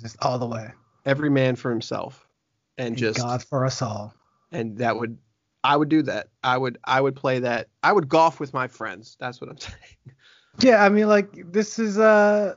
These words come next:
Speaker 1: the perfect game. Like, it's, it's even perfectly titled. Like, it's just, it's, it's, it is what it is. It's golfing with friends. That's it.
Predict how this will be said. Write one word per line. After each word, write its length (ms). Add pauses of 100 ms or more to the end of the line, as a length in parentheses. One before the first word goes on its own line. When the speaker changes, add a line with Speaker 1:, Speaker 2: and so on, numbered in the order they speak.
(120)
Speaker 1:
the 100
perfect 460
game. 640 (500)
Like, 340 (120)
it's, 160
it's 160
even 300
perfectly 480
titled. 440
Like, 240
it's 160
just, 180
it's, 180 (960)
it's, 200
it 120
is 180
what 100
it 120
is. 280
It's 140
golfing 480
with 100
friends. 400
That's 160
it. 220